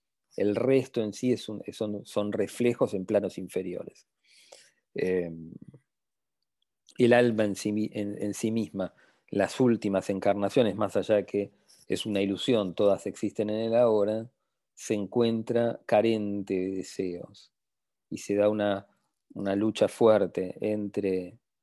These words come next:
la personali-, la personalidad humana, el ego, y el plano del alma. El texto se puede ver en la película,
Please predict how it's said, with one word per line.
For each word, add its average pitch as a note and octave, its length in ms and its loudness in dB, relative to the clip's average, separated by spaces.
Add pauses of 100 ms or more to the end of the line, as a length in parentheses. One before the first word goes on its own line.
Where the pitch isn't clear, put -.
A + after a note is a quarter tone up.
(500)
la F#2 180 0
personali-, G#2+ 680 2 (400)
la G#2 180 -6
personalidad G#2+ 600 0
humana, G2+ 420 -4
el G#2 100 -4
ego, G#2+ 480 -2 (800)
y G#2+ 100 -4
el F#2 140 -6
plano A2+ 320 2
del G#2 160 2
alma. F2+ 520 -2 (1000)
El G2+ 160 -4
texto A2+ 260 -2
se A2+ 100 0
puede G#2 300 4
ver G#2+ 160 4
en G#2 100 0
la G2 140 0
película, G2+ 580 -4